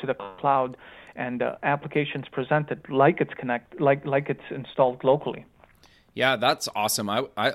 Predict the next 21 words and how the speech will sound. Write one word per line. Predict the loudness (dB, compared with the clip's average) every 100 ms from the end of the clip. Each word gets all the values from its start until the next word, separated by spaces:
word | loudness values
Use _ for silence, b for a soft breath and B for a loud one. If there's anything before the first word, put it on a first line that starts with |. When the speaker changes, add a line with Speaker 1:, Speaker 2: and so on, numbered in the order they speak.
| 2
Speaker 2:
I | 0
love | 0 -2
that. | -2 -4 -8 b b b b
Um, | -2 -2 -6 -12 b b
I'm | -6
kinda | 0 0 0
curious | -4 -4 -2 -2 0
then | 0 0 -4
to | -2
maybe | -2 -2 -2
know | 0 0
what | 2 2 2 -4 -20 -10
the, | -2 0 0 -6 _ -2
what's | 0 2
the | 0 -4
complete, | -2 -2 8 6 6 -2 -2 -4 -8 -10
um, | -4 -4 -4 -8
cloud? | -8 -8 -8 -10 -16 -20 _ _ _ _ _ B B B B B -6
Speaker 1:
Sure. | -4 -4 -8 B B B B -2
So, | 2 2 -2 -12 -20 -20 -16
uh, | -10